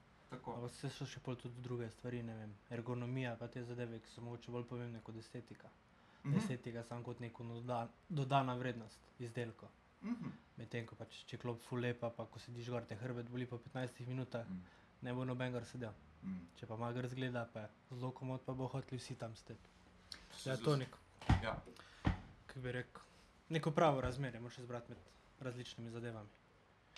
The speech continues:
Speaker 1: Se mi zelo zanimivo je, ko so v bistvu v Ljubljani na grad, ko greš, vse ene stopnice narejene
Speaker 2: Ja.
Speaker 1: in so, um, in kolega oblikovalci šel enkrat meriti jih kot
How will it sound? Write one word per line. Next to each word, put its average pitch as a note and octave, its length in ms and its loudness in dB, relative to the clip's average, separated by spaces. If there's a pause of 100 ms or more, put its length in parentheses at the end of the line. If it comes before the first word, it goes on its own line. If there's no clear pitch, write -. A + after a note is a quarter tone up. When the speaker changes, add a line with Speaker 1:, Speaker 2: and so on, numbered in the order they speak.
(140)
Speaker 1:
Se - 180 -8
mi A#2 120 0
zelo A#2 160 0
zanimivo A#2+ 440 0
je, G#2+ 120 -2
ko G#2 100 -10
so G#2+ 140 -6
v G#2+ 40 -4
bistvu G#2+ 320 -6
v G#2 140 -6
Ljubljani G#2+ 560 2 (120)
na G#2+ 120 -2
grad, A2+ 380 4
ko G2+ 120 -10
greš, G#2 260 -2
vse A#2 120 -6
ene A2 140 -2
stopnice G#2+ 520 0
narejene G2 440 -2 (480)
Speaker 2:
Ja. - 100 -8
Speaker 1:
in A2 160 0
so, G#2 360 -2 (380)
um, G2+ 640 0 (1000)
in B2+ 140 0
kolega A#2 300 6
oblikovalci G#2 680 2
šel G#2+ 220 -2
enkrat G2+ 320 -8
meriti G2+ 500 -4
jih C#3+ 120 -4 (480)
kot F#2+ 200 -10